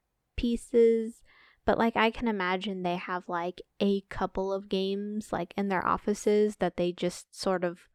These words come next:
pull pieces out of as people need them.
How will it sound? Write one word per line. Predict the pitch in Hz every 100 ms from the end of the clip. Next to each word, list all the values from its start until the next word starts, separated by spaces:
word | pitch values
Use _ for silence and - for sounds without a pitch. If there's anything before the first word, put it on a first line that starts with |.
| _
pull | - 202
pieces | - 202 - 175 -
out | - 156 190
of | 196 202 208 - - _ _ _
as | - 180
people | - 208 202 196
need | 202 226
them. | 285 302 311 330